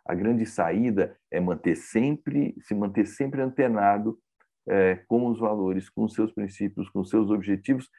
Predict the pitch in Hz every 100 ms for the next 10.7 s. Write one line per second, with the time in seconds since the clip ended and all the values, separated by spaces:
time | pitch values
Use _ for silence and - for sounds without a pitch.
0 | _ _ 90 98 101 - _ _ - 101
1 | 101 120 104 98 131 127 101 - 107 -
2 | 160 156 - 139 - 113 95 87 82 78
3 | 82 76 78 85 82 80 78 - 78 -
4 | 71 67 _ _ _ _ _ _ - 76
5 | 73 76 - 69 - 80 85 - 80 76
6 | - 73 113 143 113 107 101 98 85 85
7 | 87 80 80 - - 73 71 73 - _
8 | _ - 78 78 76 - _ _ _ _
9 | - 95 87 113 113 - - 104 92 87
10 | 92 85 87 90 80 67 64